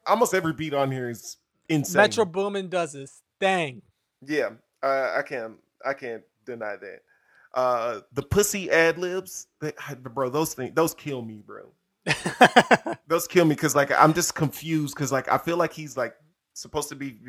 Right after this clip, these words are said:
Speaker 1: trying to, like, hype you up, but, like, I'm not hyped. I'm just like, "But, like, who's he?"
Speaker 2: I remember listening to this album. Like, I saw it come out, and I went to go work out, and, and then I put this album on, and as I was listening to it, I'm like, "Oh, I cannot wait to review this with Matt 'cause he's gonna
Speaker 1: Bruh.
Speaker 2: hate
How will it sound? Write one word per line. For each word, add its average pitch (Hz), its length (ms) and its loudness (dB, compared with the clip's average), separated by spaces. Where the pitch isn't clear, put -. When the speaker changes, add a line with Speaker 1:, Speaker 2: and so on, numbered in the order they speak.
Speaker 1:
trying 127 240 0
to, 117 80 -2
like, 113 220 -2
hype 143 280 2
you 151 120 0
up, 147 80 0
but, 139 80 2
like, 127 160 2
I'm 147 120 0
not 381 140 6
hyped. - 400 4
I'm 165 80 -18
just 151 160 -8
like, 135 140 -6
"But, - 160 -12
like, 175 160 -2
who's 320 320 -4
he?" 311 80 -6
Speaker 2:
I 185 120 8
remember 262 380 6
listening 220 440 2
to 202 40 2
this 196 220 0
album. 185 460 4
Like, 180 200 4
I 165 100 4
saw 202 240 6
it 196 80 2
come 190 160 -2
out, 180 320 2
and 165 140 0
I 180 60 6
went 185 160 0
to 196 60 -10
go 185 160 2
work 175 280 0
out, 170 340 2
and, 170 320 -6
and 165 160 -2
then 180 120 -2
I 170 100 0
put 175 200 -8
this 151 160 -16
album 165 320 2
on, 139 280 -2
and 139 120 -12
as 160 180 -2
I 165 100 2
was 147 120 -4
listening 170 280 -10
to 165 60 -4
it, 165 40 2
I'm 165 80 -4
like, 156 200 -2
"Oh, 151 120 2
I 147 100 0
cannot 147 480 -2
wait 147 220 -6
to 147 80 -18
review 139 320 -10
this 139 260 -14
with 135 80 -18
Matt 139 320 -4
'cause 135 140 -16
he's 123 120 -20
gonna 147 160 0
Speaker 1:
Bruh. 131 260 8
Speaker 2:
hate 135 60 -10